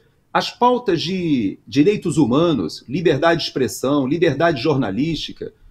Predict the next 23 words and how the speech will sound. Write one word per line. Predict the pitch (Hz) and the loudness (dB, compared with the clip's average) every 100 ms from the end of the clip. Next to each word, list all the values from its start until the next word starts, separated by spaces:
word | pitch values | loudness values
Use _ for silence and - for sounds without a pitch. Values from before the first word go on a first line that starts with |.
| _ | _
são | - 247 220 | -2 0 2
pautas | - 208 202 123 - - | 2 2 4 2 -2 -4
historicamente | 233 254 - - 202 214 190 165 131 185 220 - 349 | 0 0 0 -2 0 0 -2 0 0 0 -4 -4 -6
do | 208 294 | 0 0
Partido | 339 - 294 | 0 -2 0
Democrata. | 302 226 - 175 - - _ _ _ _ | 2 2 2 -2 -2 -8 _ _ _ _
O | 226 | -2
partido, | - 240 - 277 254 | 2 2 2 0 2
inclusive, | 240 175 170 226 247 165 | 2 4 2 2 2 4
o | 139 135 | 4 2
J | 113 170 | 2 2
D | 156 151 | 4 0
Vance, | 156 185 202 - | 0 -2 -2 -2
ele | 170 185 | 0 0
representa | 170 208 - 196 131 139 202 - | 2 2 2 0 -2 -2 -4 -2
um | 147 | 0
grupo | 127 165 190 175 156 - _ - | 2 2 2 2 2 0 _ -2
ligado, | 139 127 180 180 | 0 4 2 2
inclusive, | 180 131 120 196 | -2 -4 -4 0
aos | 233 - | 0 0
sindicatos, | 175 - - 156 170 - 107 | -4 -8 -2 0 0 -2 -2
aos | 135 131 | -2 -2
trabalhistas, | - 135 117 104 185 180 - 82 - - | -2 0 0 -2 -2 -4 -6 -10 -12 -18